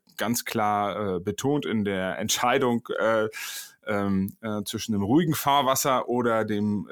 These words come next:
der stürmischen See. Ähm, du hast dich für die stürmische See entschieden, aber was ist das für ein, ähm, für ein Austarieren? Paul, du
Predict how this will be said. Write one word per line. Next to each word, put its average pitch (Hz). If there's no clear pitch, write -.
der 104
stürmischen 123
See. 139
Ähm, 110
du 123
hast 120
dich 123
für 123
die 120
stürmische 135
See 110
entschieden, 131
aber 110
was 131
ist 117
das 139
für 131
ein, 127
ähm, 117
für 139
ein 131
Austarieren? 104
Paul, 131
du 120